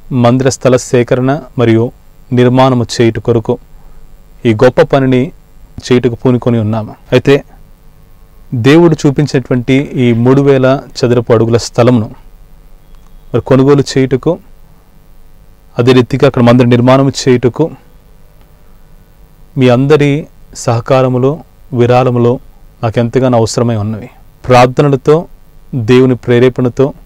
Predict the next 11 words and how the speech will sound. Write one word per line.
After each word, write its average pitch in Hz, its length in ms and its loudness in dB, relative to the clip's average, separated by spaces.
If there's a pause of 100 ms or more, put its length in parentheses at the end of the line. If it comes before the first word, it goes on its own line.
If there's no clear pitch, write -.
(1040)
ఈ 143 60 2
యొక్క 151 180 2
పరిచర్యలో 127 600 0
పాలిభాగస్తులు 123 720 0
కావాలని 117 600 -4 (560)
ప్రేమపూర్వకంగా 123 680 0
కోరుకొనుచున్నాను. 110 840 -4 (960)
ఒకవేళ 123 240 2
మీరు 120 120 2
ప్రేరేపించబడిన 131 760 0
వారు, 131 380 0